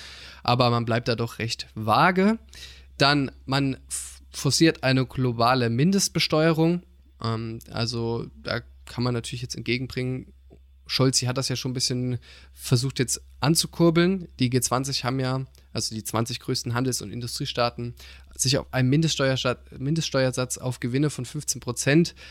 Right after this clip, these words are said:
bei Unternehmen mit einem jährlichen Umsatz von mindestens siebenhundertfünfzig Millionen Euro geeinigt. Das sind auch hundertdreißig Länder beteiligt. Klar, da gibt's auch ein paar Problemchen und so weiter und so fort. Aber ja, tr-, trotzdem ist es eine gute Idee. Also gerade so Sachen wie Steuern und Klima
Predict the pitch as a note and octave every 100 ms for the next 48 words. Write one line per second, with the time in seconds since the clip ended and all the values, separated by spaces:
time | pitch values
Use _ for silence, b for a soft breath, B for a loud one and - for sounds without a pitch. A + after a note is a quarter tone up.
0 | B - A2+ B2+ C3 C3 C3 - B2 B2
1 | A#2+ C3 C3 B2+ B2 B2+ B2+ B2 - A#2+
2 | - C#3+ C3 B2 A#2 C#3 B2 B2+ - A#2+
3 | A2+ A#2+ C#3 C3+ C3 b b - - A2+
4 | E3 G#3 - C3 - B2 A#2 C3+ A#2+ -
5 | A#2 A#2 - A#2+ A2+ - - A#2 B2+ E3
6 | - - - - G2+ G2 G#2+ - A2 -
7 | A#2+ A#2+ A#2 C3+ C#3+ B2+ B2 A#2 A#2+ -
8 | - B2+ - B B B - A#2 A#2 A#2
9 | A#2 A2 - - - - - - A2+ -
10 | - D3 D3 C#3 D3+ E3 D#3+ C#3+ C#3+ C#3
11 | C3 C3+ A#2+ A#2 C#3 D#3+ D3 - B2 B2
12 | A#2+ A#2+ B2 B2+ - B2+ B2 B2+ A#2+ -
13 | C3 C3 A#2 A#2 - C3+ C3 C3